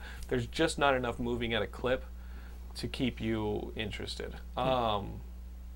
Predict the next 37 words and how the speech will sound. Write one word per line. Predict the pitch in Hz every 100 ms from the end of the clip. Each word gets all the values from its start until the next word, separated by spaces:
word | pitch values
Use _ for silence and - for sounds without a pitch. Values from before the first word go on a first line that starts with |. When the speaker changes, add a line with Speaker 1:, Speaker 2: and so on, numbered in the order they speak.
| - -
Speaker 2:
Yeah, | 135
I |
never | 165 151
watched | 127 127 -
it. | 131 120
Uh, | 120
my | 113 117
sister | 120 - - 135 127 117
and | 107
then, | 104 107
you | 107
know, |
Hong | 98 104 110
and | 107
Eric | 101 98
were, | 101 -
were | 160
crazy | 117 117 104 98
about | 92 -
it, | -
and | 120
they | 127
would | 120
talk | 104 95
about | 95
it |
all | 90
the | 107
time, | 92 101
and | 104
I'd | 107
see | 113
an | 95
episode | 92 - - 101
here | 104 -
or |
there. | - -